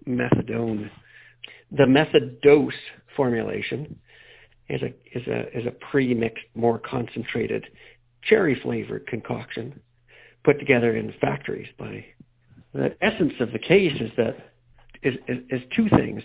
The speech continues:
two factual assertions. One, Methadose doesn't work as well as compounded methadone.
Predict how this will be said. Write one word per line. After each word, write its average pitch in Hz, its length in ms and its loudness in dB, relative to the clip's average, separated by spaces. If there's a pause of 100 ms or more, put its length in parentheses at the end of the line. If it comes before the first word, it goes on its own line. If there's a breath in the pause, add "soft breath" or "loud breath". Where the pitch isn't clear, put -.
two 165 100 -6 (120)
factual 143 400 -2
assertions. 120 560 -4
One, 139 380 4 (680 soft breath)
Methadose 160 540 4 (380)
doesn't 156 340 4
work 180 300 4
as 151 160 4
well 107 340 -8 (600 soft breath)
as 123 160 2 (280)
compounded 123 600 0
methadone. 113 520 -4